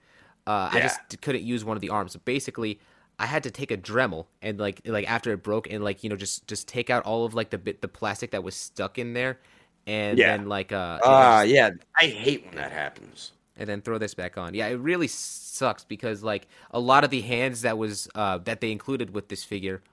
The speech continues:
Speaker 1: was really only for the, the ones with the gloves. So it wasn't
Speaker 2: Yeah.
Speaker 1: like the end of the world. I'm gonna have this fi-, thing posed with the, the gloves and such anyway. But,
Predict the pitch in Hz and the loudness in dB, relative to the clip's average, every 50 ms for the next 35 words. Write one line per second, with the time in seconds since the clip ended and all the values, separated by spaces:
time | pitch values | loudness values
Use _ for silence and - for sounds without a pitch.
0 | _ - 117 113 104 110 131 127 120 113 110 113 110 107 - - 104 101 104 101 | _ -4 -4 -2 -2 -2 -2 -2 -2 -2 -2 -4 -4 -6 -8 -8 -6 -6 -6 -6
1 | 98 90 92 101 98 101 104 - 95 - - 87 - 98 95 76 60 - - - | -6 -6 -8 -6 -6 -6 -6 -8 -10 -12 -12 -10 -8 -8 -6 -6 -8 -10 -10 -8
2 | - 117 104 101 - - - - - - - - 135 151 185 196 160 117 - - | -4 -4 -4 -4 -6 -10 -20 -20 -20 -12 -6 -4 2 8 10 10 10 10 8 4
3 | 123 - - 131 131 127 113 113 123 - - 139 160 156 131 110 131 135 123 127 | 0 -2 -2 -4 -2 -2 -2 -2 -2 -2 0 2 2 2 4 4 2 2 2 0
4 | 123 - - - 131 117 104 82 - 135 127 117 - - 117 110 113 110 - 104 | -4 -6 -6 -6 -6 -6 -8 -8 -8 -6 -6 -6 -6 -4 -2 -2 -2 -4 -6 -8
5 | - 107 92 - - 110 87 - 107 104 104 104 110 110 104 104 107 98 - - | -10 -10 -10 -10 -10 -10 -8 -8 -6 -4 -2 -2 -2 -4 -6 -8 -12 -12 -8 -6
6 | 110 101 - - - 98 98 101 107 117 117 117 113 - - - _ _ _ - | -6 -6 -6 -8 -8 -8 -6 -6 -4 -4 -4 -4 -6 -8 -14 -20 _ _ _ 0
7 | 117 110 104 - | 0 0 0 -2